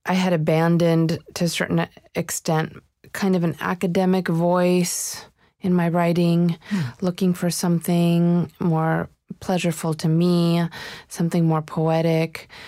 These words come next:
Speaker 1: I had started crafting a kind of vocabulary that was theoretical, but that could capture something about this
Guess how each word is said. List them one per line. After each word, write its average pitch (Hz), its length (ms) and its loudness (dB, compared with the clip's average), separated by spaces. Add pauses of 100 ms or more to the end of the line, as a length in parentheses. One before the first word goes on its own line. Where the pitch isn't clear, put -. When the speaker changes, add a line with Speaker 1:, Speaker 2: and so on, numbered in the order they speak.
(220)
Speaker 1:
I - 60 -8
had 156 140 -2
started 170 540 -2
crafting 165 680 -2
a 160 40 0
kind 165 240 0
of 156 80 0
vocabulary 160 1300 0 (480)
that - 140 -10
was - 160 -6
theoretical, 151 1000 -4
but - 200 -10
that - 180 -10
could - 220 -12
capture - 440 -6
something 143 560 -2
about 139 380 -4
this - 420 -8